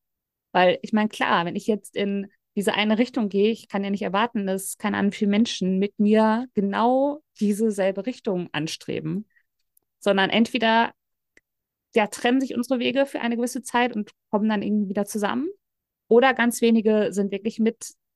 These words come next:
mit in der, so gehen mit in diese Richtung. Und ganz viele sind vielleicht noch gar nicht so weit oder wollen in eine ganz andere Richtung gehen. Und auch das ist voll okay. Und das kannst du wirklich auf alle,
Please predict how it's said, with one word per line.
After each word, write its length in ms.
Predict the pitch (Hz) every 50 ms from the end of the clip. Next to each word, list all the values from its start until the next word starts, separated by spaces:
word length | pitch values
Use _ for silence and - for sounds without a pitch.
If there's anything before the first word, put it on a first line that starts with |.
| _
mit 240 | - 214 254 254 -
in 180 | - 254 233 220
der, 120 | 214 202
so 100 | 190 190
gehen 180 | 185 208 202 196
mit 180 | 214 240 -
in 80 | 277 262
diese 200 | 254 240 247 247
Richtung. 480 | 226 240 - - 247 240 240 269 320 - _ _ _ _ _ _ _ _ _ _ _ _ _ _ _ _ _ _ _ _ _ _
Und 160 | - 226 220 -
ganz 280 | 220 220 226 220 -
viele 300 | - - 254 226 254 247
sind 200 | 240 262 294 311
vielleicht 260 | - - 339 294 -
noch 120 | 254 220 -
gar 120 | 196 180
nicht 140 | 185 185 -
so 120 | - 190
weit 280 | 175 180 180 196 220 240
oder 280 | 226 214 220 220 214 220
wollen 300 | 233 226 226 226 226 220
in 160 | - 226 220
eine 80 | 214
ganz 180 | 214 220 220 -
andere 280 | - 262 285 311 247 190
Richtung 320 | 185 - - 185 170 160
gehen. 200 | 156 156 160 175
Und 100 | 170 -
auch 80 | - 170
das 220 | - 208 208 -
ist 120 | 226 - -
voll 160 | - 185 160
okay. 380 | 160 160 - 156 - - 160 - _ _ _ _ _ _ _ _ _ _ _ _ _ _ _ _ _ -
Und 120 | 202 208
das 140 | 190 185 -
kannst 240 | - 220 208 214 -
du 40 | 220
wirklich 180 | 202 202 202
auf 140 | 196 190 -
alle, 400 | - 233 226 220 214 214 214 208